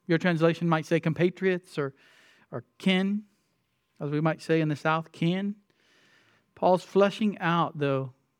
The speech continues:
this mission that he's been given. He's gonna take the gospel to the Gentiles. That's his primary audience. But he always went to the synagogues, and go all the way back again to Romans one sixteen. What did he say?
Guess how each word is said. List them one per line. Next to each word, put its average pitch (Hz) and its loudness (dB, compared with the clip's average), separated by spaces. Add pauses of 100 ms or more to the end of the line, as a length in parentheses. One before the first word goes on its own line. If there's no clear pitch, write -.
(120)
this 151 -4
mission 170 -6 (280)
that 156 0
he's 160 -2
been 175 -4
given. 202 -4 (540)
He's 180 -4
gonna 240 2
take - -4
the 202 4
gospel 202 -2 (280)
to 285 8
the 339 6
Gentiles. 262 6
That's 262 4
his 302 -2
primary 277 4
audience. 190 4 (300)
But 151 2
he 160 8
always 254 6
went 262 4
to 226 2
the 202 2
synagogues, 151 2
and 170 -8
go 151 -2
all 185 0
the 302 0
way 294 0
back 214 2
again 214 -2
to 165 -6
Romans 196 0
one 190 -2
sixteen. 226 -2
What 170 2
did 202 0
he 208 -2
say? 233 0